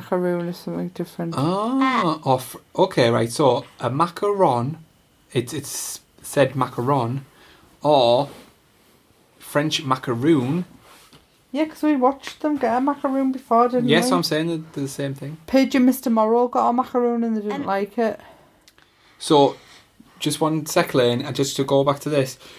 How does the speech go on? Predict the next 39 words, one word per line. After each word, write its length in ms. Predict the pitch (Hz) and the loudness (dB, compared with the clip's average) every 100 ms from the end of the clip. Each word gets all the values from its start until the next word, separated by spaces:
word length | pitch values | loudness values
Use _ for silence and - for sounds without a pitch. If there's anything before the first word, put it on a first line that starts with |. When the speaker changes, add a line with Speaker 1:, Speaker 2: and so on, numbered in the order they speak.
| - - | -18 -12
Speaker 2:
the 260 | 143 143 | -8 -8
first 320 | 139 175 180 180 | 0 2 2 0
time 220 | 175 175 | -2 0
we 120 | 175 | 0
ever 140 | 165 165 | -2 -2
got, 280 | 180 190 - _ | 0 -2 -4 _
we 280 | 165 160 147 | -16 0 2
went 180 | 165 160 | 2 0
to, 80 | 147 - _ 131 | -6 -12 _ -4
uh, 160 | 123 | -2
Betty's, 600 | 120 123 123 117 123 135 | 0 0 2 0 -2 -4
Speaker 1:
Mm. 240 | 202 196 202 | -4 -4 -4
Speaker 2:
and 80 | 127 | -4
the 60 | |
first 240 | 123 131 139 | 0 2 2
thing 100 | 131 | 0
we 80 | |
ever 120 | 120 120 | -2 0
got 180 | 143 | 0
in 140 | 143 127 | 0 -2
there 180 | 117 117 | -2 -2
was 180 | 113 | -2
a 400 | 123 117 110 113 - - | -2 -2 -2 -8 -14 -12
macaron, 460 | 120 127 117 113 113 - - - _ - | -10 -6 -4 -4 -8 -16 -20 -20 _ -4
and 100 | 123 | -2
I 60 | |
don't 300 | 120 151 131 | 2 4 4
know 160 | 135 131 | 2 2
what 240 | 123 - | 2 -2
flavour 260 | 135 123 117 | -2 0 -2
it 60 | |
was 180 | 110 - | -6 -8
'cause 140 | - 113 | -8 -8
it 20 | |
was 80 | 113 | -6
a 60 | |
long 180 | 117 117 | -2 -2
time 260 | 120 127 120 | -2 -4 -4
ago, 320 | 113 110 | -6 -8